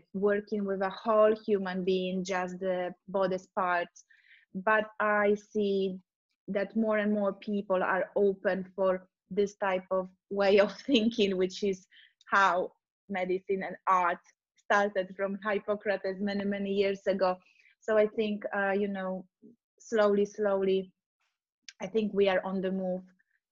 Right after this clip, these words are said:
to hopefully a small change or bigger change, whatever change is going to be. But I think many, many people need this type of approach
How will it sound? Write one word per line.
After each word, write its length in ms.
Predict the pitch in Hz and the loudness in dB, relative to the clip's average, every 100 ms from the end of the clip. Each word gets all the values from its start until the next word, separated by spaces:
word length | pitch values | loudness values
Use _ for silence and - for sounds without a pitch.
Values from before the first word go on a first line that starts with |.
| - | -8
to 200 | 185 180 | -6 -4
hopefully 720 | - 202 196 - 196 190 185 185 _ _ _ - | 0 0 -2 -6 -2 0 -2 -6 _ _ _ -10
a 140 | 175 175 - _ | -8 -6 -8 _
small 380 | - 240 247 | -2 2 2
change 540 | 240 254 220 208 214 208 | 0 -4 -2 -2 -2 -4
or 100 | - | -6
bigger 340 | 185 202 196 190 190 | -2 -2 0 0 -2
change, 500 | - 190 185 185 196 | -6 -6 -6 -6 -6
whatever 340 | 196 196 196 | -2 0 0
change 380 | 196 208 196 190 | -2 -6 -6 -6
is 120 | 190 | -6
going 300 | 196 190 185 | -4 -4 -6
to 80 | 180 | -8
be. 280 | 175 185 185 | -4 -4 -2
But 180 | 185 180 _ _ - - | -2 -4 _ _ -10 -4
I 100 | 202 | -4
think 240 | 208 208 | -2 0
many, 300 | 208 214 214 | 0 0 0
many 320 | 208 202 190 - | -2 -2 -6 -6
people 380 | 196 185 196 | -6 -2 -2
need 480 | 196 196 202 190 185 | -2 -2 -2 -4 -4
this 200 | 185 185 | -6 -6
type 260 | - 190 180 190 | -4 -4 -2 -6
of 100 | 175 - | -8 -10
approach 640 | 185 - 196 180 170 - | -10 -2 0 0 -2 -10